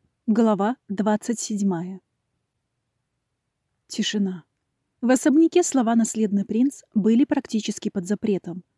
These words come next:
В тех красных глазах читалась готовность немедленно меня убить. Моя шея уже зажила,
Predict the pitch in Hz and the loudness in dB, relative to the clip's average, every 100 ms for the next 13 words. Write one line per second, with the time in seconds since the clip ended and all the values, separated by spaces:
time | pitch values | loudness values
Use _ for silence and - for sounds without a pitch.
0 | _ _ _ _ _ _ - - 339 - | _ _ _ _ _ _ -8 2 2 4
1 | 302 302 277 254 233 247 302 320 - 226 | 2 4 4 4 4 2 2 0 -4 -2
2 | 247 226 214 - 202 254 - 254 254 214 | -2 0 -2 -2 0 0 0 4 6 6
3 | 185 208 208 196 175 170 180 175 - _ | 2 0 0 0 -2 -4 -4 -6 -10 _
4 | _ _ _ _ _ 214 226 226 - 311 | _ _ _ _ _ 2 4 4 4 6
5 | 320 - 226 240 214 233 254 185 | 6 4 2 2 2 2 2 0